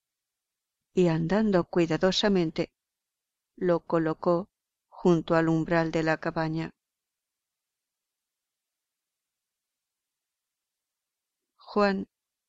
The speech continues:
el más joven y bello de los discípulos, el predilecto, aquel cuya cabeza de niño había sido tantas veces acariciada por manos divinas,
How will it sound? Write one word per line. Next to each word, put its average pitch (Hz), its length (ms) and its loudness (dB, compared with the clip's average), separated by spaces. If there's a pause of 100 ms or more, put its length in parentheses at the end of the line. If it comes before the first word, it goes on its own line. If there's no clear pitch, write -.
(240)
el 185 180 0
más 220 260 -2
joven 214 380 0
y 156 80 -2
bello 180 360 2
de 160 100 -2
los 160 180 -2
discípulos, 165 840 -2 (1080)
el 160 200 -2
predilecto, 165 920 -4 (1400)
aquel 233 480 -2 (140)
cuya 185 300 0
cabeza 196 480 -2
de 160 140 2
niño 175 480 2 (480)
había 226 280 0
sido 226 340 -2
tantas 220 640 -4
veces 208 400 -4
acariciada 170 760 -2
por 165 240 -4
manos 160 380 -2
divinas, 165 600 -4